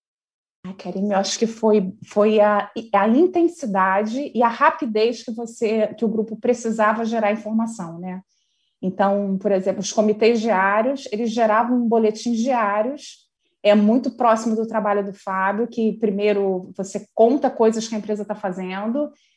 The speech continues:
depois você começa a contar coisas mais tristes que também tão acontecendo, né? O caso, a perda de, de colegas, né? Que, que a gente perdeu pra covid nessa jornada. Então, esse volume e essa,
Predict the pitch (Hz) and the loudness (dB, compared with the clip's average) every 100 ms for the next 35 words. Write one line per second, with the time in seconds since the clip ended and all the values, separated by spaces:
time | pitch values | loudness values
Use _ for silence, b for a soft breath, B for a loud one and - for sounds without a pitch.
0 | b - 196 208 214 220 226 226 - 220 | b -2 0 2 2 0 -2 -4 -2 0
1 | 214 226 269 - 240 226 220 226 214 214 | 0 0 -6 -4 -4 0 -2 0 -2 -2
2 | 214 220 208 214 - 226 247 269 277 233 | -4 -2 -4 -6 -4 0 2 2 -2 -8
3 | - 226 214 208 220 254 240 226 220 202 | -6 -6 -2 2 2 2 -2 -4 -8 -8
4 | - 185 202 226 208 180 180 185 185 190 | -10 -12 -8 -4 -2 -2 -6 -10 -8 -6
5 | 185 185 180 - 170 196 214 208 190 185 | -4 -4 -6 -8 -4 2 2 2 -2 -2
6 | 190 180 180 _ _ _ _ - 185 190 | -6 -6 -10 _ _ _ _ -10 -6 0
7 | 185 180 208 247 214 196 220 226 226 - | 2 4 4 4 2 -2 -2 -4 -4 -6
8 | 185 185 180 185 196 _ - 190 190 175 | -8 -8 -10 -12 -18 _ -16 -12 -12 -12
9 | - 190 190 190 185 190 180 196 196 190 | -8 -4 -4 -4 -6 -6 -4 -6 -6 -10
10 | 196 196 185 180 185 220 226 247 247 B | -6 -6 -6 -6 -2 -2 0 -2 -4 B
11 | B B B 202 208 208 233 233 226 233 | B B B -4 0 4 4 4 2 4
12 | 294 254 240 208 180 175 - 202 208 214 | 6 6 4 4 2 0 0 2 4 4
13 | 220 220 190 180 175 | 0 -2 0 0 -2